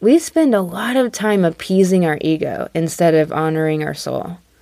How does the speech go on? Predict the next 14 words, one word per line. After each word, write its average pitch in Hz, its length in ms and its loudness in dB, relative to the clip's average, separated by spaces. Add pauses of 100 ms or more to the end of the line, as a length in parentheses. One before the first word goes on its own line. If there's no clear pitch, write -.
(640)
We 208 220 2
do 202 180 2
so 226 400 2
much 233 320 0
work 190 320 4
in 170 240 0
this 180 300 0
life 175 340 0
as 160 180 -2
a 156 80 -4
human, 160 600 0
cleaning 196 460 2
up 180 240 -2
karma, 151 600 -6